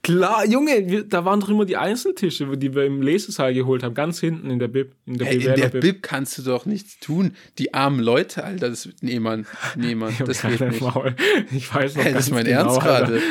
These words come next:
Speaker 1: Nein,
Speaker 2: In der
Speaker 1: Junge,
Speaker 2: Bib?
Speaker 1: hundert Prozent. Wir waren im E O essen, sind dann wieder in die Bib und dann, dann, dann kannst du ja nichts machen.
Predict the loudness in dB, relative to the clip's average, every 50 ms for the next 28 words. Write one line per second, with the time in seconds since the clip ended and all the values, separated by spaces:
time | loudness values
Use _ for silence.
0 | 0 0 -2 -4 -8 -16 -18 -20 -12 -4 0 0 2 2 4 4 6 6 6 6
1 | 6 6 6 6 6 4 4 2 0 0 0 -2 0 2 0 0 0 0 -4 -8
2 | -4 0 0 2 2 2 2 0 -2 0 0 2 2 2 2 2 2 0 0 0
3 | -2 -6 0 2 2 2 4 2 0 0 -2 0 0 2 2 2 0 -2 -4 -2
4 | -2 -2 -2 -4 -8 _ -2 -2 -2 -2 -2 -2 0 0 0 -2 -6 -10 -6 -2
5 | -2 0 0 -2 -4 -2 -2 -2 -2 -2 -2 -2 -2 0 0 0 2 2 2 -2
6 | -2 -4 -4 -2 -4 -4 -4 -10 -12 -12